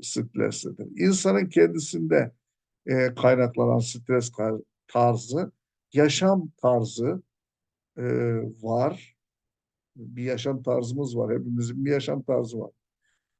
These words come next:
Kimisi azdan, kimisi çoktan, kimisi işte farklı, e, davranışlardan etkilenmektedir. Efendim, orta yaş bunalımı var. Genellikle birçok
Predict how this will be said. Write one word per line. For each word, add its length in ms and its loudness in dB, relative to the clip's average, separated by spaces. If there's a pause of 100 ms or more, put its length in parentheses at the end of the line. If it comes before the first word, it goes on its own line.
(100)
Kimisi 340 -4
azdan, 460 0
kimisi 320 -8
çoktan, 520 -2
kimisi 720 -4 (500)
işte 260 -8
farklı, 720 -4
e, 300 -6
davranışlardan 920 -2 (180)
etkilenmektedir. 1000 -6 (560)
Efendim, 300 4
orta 300 6
yaş 260 4
bunalımı 460 2
var. 320 0
Genellikle 580 -2
birçok 320 -8